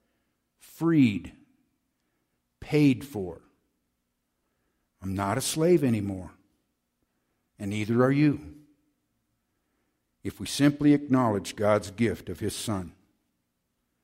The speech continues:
who submitted to bondage in order to set us free. Now, Paul says in verse eleven that we used to be unprofitable, but now we're profitable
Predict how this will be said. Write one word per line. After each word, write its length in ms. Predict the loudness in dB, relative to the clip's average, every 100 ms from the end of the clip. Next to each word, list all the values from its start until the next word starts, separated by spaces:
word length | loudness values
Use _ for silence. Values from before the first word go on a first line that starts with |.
| _ _ _ _
who 160 | -8 -8
submitted 720 | -4 -6 -2 2 6 6 4
to 80 | -2
bondage 680 | -4 -2 0 2 0 -2 -8
in 180 | -14 -12
order 260 | -6 -4 -4
to 180 | -8 -12
set 360 | -12 -4 -2
us 260 | -2 -4 -8
free. 560 | -16 -12 -8 -8 -12 -20 _ _ _ _ _ _ _ _ _ _ _ _ _ _ _
Now, 80 | -18 2
Paul 200 | 4 4
says 320 | 6 6 6
in 160 | 2
verse 360 | 0 2 2 0
eleven 400 | 0 2 2 0
that 240 | 0 -2 -6 _ _ _ _ _ _ _ _ _ _ _ _ _ _ _ _
we 160 | 0 4
used 560 | 4 4 6 8 8 4
to 80 |
be 280 | -4 -2 -2
unprofitable, 760 | 0 0 0 0 -2 -4 -8 -12 _ _ _ _ _ _ _ _
but 200 | -2 -2
now 460 | 0 0 2 2 -2 -12 -8
we're 200 | -2 -2
profitable 760 | 0 0 0 -2 -4 -4 -6